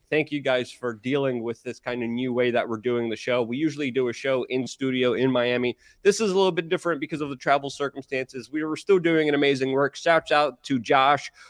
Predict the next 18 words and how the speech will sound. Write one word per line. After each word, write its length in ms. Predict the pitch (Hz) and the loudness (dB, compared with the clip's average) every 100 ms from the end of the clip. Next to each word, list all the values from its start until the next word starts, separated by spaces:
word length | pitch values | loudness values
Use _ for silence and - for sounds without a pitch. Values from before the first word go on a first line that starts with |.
| _ | _
who 140 | 135 135 | 0 0
is 140 | - | 2
helping 340 | 147 - 139 | 0 0 0
us 160 | 139 135 | 0 -2
behind 500 | - 123 135 139 131 | -6 -6 0 0 0
the 60 | 127 | -4
scenes, 460 | 135 135 131 - | -2 -2 -2 0
getting 240 | 131 127 127 | 2 2 4
a 20 | |
lot 160 | 127 | 4
of 100 | 123 | 2
this 160 | 120 117 | 0 -4
stuff 300 | - 123 - | 2 2 4
done. 260 | 123 120 113 | 4 4 6
But 180 | 117 - _ _ - | 2 2 _ _ 2
on 200 | 139 160 | 6 6
this 180 | 170 165 | 4 2
note, 240 | 170 160 | 2 0